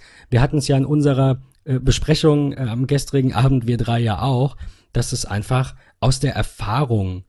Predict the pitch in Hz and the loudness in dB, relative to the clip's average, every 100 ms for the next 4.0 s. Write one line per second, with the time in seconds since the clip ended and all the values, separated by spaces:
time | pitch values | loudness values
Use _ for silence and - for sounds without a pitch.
0 | _ 101 92 85 90 98 - - 85 82 | _ -4 -2 -2 -2 -4 -8 -6 -4 -4
1 | 85 92 - _ - - 90 95 101 92 | -6 -8 -10 _ -10 -8 -6 -4 -4 -6
2 | 101 117 - 98 - 92 - 104 107 110 | -2 -4 -2 -6 -6 -8 -4 -4 -4 -4
3 | 104 90 87 90 90 120 - - 90 85 | -4 -4 -4 -4 0 0 -2 -8 -6 -8